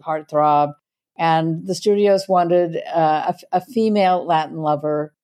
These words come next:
like him. And so, uh, Lola had, uh, she, she was very talented. She was a wonderful dancer and singer and a, a wonderful comic actress. And she was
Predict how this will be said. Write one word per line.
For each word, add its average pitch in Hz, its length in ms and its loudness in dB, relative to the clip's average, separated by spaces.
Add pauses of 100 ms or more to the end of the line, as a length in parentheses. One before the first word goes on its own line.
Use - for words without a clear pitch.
(380)
like 143 320 -2
him. 113 240 -10 (720)
And 180 200 2
so, 180 400 0 (200)
uh, 175 440 2 (800)
Lola 254 500 0
had, 196 320 0
uh, 165 140 -4
she, 226 240 -2
she 233 100 -4
was 190 140 -2
very 233 220 0
talented. 170 640 0
She 170 480 0
was 170 240 -2
a 170 100 -2
wonderful 185 380 -2
dancer 156 460 0
and 160 120 -2
singer 165 600 0
and 160 520 -2 (360)
a, 165 320 0
a 165 40 2
wonderful 175 360 0
comic 170 400 -2
actress. 165 760 0 (360)
And 175 260 -2
she 202 200 0
was 175 480 2